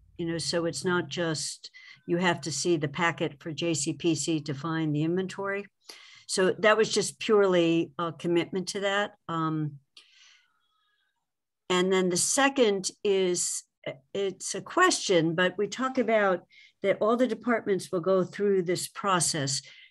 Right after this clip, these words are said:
There's no mention that we have something called a resident capital request.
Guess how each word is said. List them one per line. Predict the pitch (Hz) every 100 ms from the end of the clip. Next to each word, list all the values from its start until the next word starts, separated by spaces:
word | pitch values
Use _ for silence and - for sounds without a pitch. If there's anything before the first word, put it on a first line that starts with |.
| _
There's | 185 185
no | 220
mention | 214 202 220 214 226 196 190 185
that | 185 156
we | 165
have | 196 175
something | - 175 170
called | 160 170 160
a |
resident | 160 165 156 160 156
capital | - 180 165 156 135
request. | 123 - 101 - 139 -